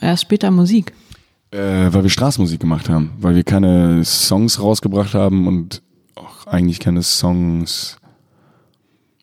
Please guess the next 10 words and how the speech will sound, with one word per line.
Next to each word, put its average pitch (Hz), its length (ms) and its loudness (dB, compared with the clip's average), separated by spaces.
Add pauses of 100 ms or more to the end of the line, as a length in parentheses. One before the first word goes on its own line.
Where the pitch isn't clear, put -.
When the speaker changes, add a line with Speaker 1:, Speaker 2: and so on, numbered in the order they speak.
(160)
Speaker 2:
zusammen 92 480 0
geschrieben, 107 540 2
sondern 95 220 2
wir 90 40 4
haben 90 60 2
uns 90 120 -2
getroffen 101 420 -2
zum 90 140 -4
Straßenmusik 107 600 2
machen 113 400 0